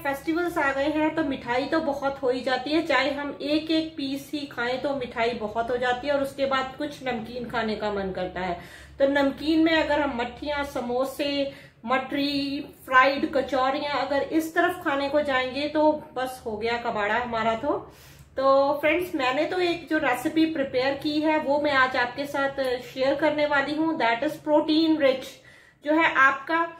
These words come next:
जो weight है वो भी ठीक रहेगा, आपकी skin को भी कोई नुकसान नहीं होगा और हमारी munching भी चलती जाएगी।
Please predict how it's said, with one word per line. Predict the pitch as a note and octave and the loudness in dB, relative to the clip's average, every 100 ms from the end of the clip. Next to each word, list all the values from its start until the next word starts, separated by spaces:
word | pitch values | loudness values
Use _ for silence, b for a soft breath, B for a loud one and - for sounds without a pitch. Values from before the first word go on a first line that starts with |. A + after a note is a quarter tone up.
| B B B _ - | B B B _ -14
जो | C4+ C#4+ D4 D4 C#4 | -8 -4 0 2 2
weight | A#3+ C#4+ D4+ D4+ | 2 2 2 2
है | D4+ C4 | 2 4
वो | B3 | 2
भी | D#4 D4+ | 2 2
ठीक | D#4 D4 D4 | 0 0 2
रहेगा, | D4 C#4+ C#4+ | 2 4 2
आपकी | C#4 D4+ C#4+ | 2 -2 -4
skin | - D#4+ F4 F#4+ | -2 0 4 4
को | F4+ | 4
भी | E4+ E4 | 2 2
कोई | D4+ C#4 | 2 0
नुकसान | C4+ C4 C#4 C4 C4 | -2 -8 -6 -4 -4
नहीं | C4 B3+ C#4 C#4 | -6 -6 -4 -2
होगा | B3 C4+ C#4 | 2 4 4
और | - C4 | 4 2
हमारी | C4 C4 B3+ C4 | 2 0 0 0
munching | A#3 A3+ G#3+ A#3+ A#3+ | -2 -4 -4 -8 -6
भी | D4 | -6
चलती | D4 A3 G3+ G#3 F#3+ | -4 -4 -4 -6 -6
जाएगी। | F#3 F3+ F3+ | -4 -4 -6